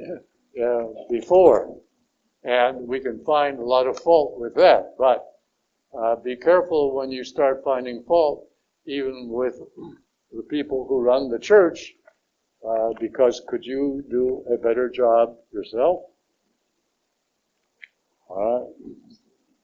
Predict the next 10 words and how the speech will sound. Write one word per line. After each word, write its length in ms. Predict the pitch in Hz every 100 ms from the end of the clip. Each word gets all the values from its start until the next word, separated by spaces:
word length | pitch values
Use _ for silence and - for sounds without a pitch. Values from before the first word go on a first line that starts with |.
| _ 370 _ _ _ _ _ _
right. 100 | - - - _ _ - - - _ - -
For 200 | 185 165
this 320 | 190 208 - 151 - -
reason, 640 | - 147 190 147 120 98 95
a 60 | 98
man 400 | 113 170 190 180
shall 320 | - 131 107
leave 300 | 120 190 180
his 180 | 151 135
father 580 | - 135 139 131 135